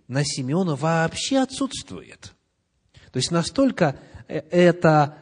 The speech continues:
колено стало незначительным, и роль их в истории Израиля практически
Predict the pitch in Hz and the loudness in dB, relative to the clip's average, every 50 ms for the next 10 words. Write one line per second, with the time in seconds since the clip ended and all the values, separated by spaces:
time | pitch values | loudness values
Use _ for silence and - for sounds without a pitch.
0 | - - - 147 147 160 208 240 247 208 175 156 139 - - 175 170 160 156 151 | -10 -4 0 0 2 2 4 4 4 6 4 4 2 2 2 2 2 4 2 2
1 | 160 190 202 180 147 135 139 131 131 - - 220 208 - - 127 95 87 92 113 | 2 2 2 2 2 0 -2 -2 -2 -2 -2 -2 -2 -2 -2 -2 -2 -2 0 0
2 | 135 147 143 139 - - _ _ _ _ _ _ _ _ _ _ _ _ _ - | 0 0 -2 -4 -8 -14 _ _ _ _ _ _ _ _ _ _ _ _ _ -4
3 | 147 156 160 160 156 156 156 151 156 156 151 147 143 135 139 - - _ _ _ | -2 0 2 2 2 2 2 2 2 2 2 2 0 -2 -4 -8 -16 _ _ _
4 | _ _ _ _ _ _ _ _ _ _ _ _ _ _ _ _ _ _ _ _ | _ _ _ _ _ _ _ _ _ _ _ _ _ _ _ _ _ _ _ _
5 | _ _ _ _ _ _ _ _ _ _ _ _ _ _ _ 117 117 151 185 220 | _ _ _ _ _ _ _ _ _ _ _ _ _ _ _ -2 2 6 6 8
6 | 220 190 156 123 123 113 - 143 139 120 107 - - - - _ _ _ _ _ | 8 8 6 4 0 -2 -2 -2 0 0 0 -2 -6 -12 -20 _ _ _ _ _
7 | _ - 113 110 107 104 - - - 156 156 147 143 135 131 123 123 - - _ | _ -14 -8 -6 -4 -4 -4 -4 -2 0 0 2 2 2 0 -2 -4 -10 -20 _
8 | _ _ _ _ _ _ - - 120 110 - 113 113 110 107 104 101 95 92 95 | _ _ _ _ _ _ -10 -10 -8 -6 -6 -4 -2 0 2 2 2 2 0 0
9 | 90 90 - - _ _ _ _ _ _ _ - - 90 - - - 151 147 - | -2 -2 -6 -14 _ _ _ _ _ _ _ -10 -10 -10 -10 -8 -6 -6 -4 -4
10 | - 131 - - - - 113 110 113 - | -4 -6 -8 -8 -8 -6 -6 -6 -6 -8